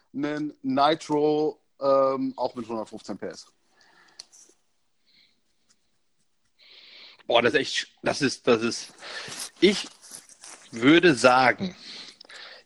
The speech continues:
Speaker 2: ich würde sagen, genau das Ranger nochmal.
Speaker 1: Und es wär,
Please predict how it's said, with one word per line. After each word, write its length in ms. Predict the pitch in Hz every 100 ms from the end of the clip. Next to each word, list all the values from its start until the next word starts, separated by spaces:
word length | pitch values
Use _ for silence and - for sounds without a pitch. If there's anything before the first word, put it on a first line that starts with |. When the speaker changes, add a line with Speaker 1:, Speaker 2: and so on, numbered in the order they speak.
| _
Speaker 2:
ich 280 | 143 190 -
würde 380 | 117 131 135 113
sagen, 580 | 107 107 131 147 151 165 _ _ _ _ _
genau 180 | 117 120
das 160 | 107
Ranger 240 | 113 104 98
nochmal. 340 | 92 90 87 _ _ _ _ _ _ _ _ _ _ _ _ _ _ - -
Speaker 1:
Und 160 | 147
es 140 | 127 -
wär, 160 | 165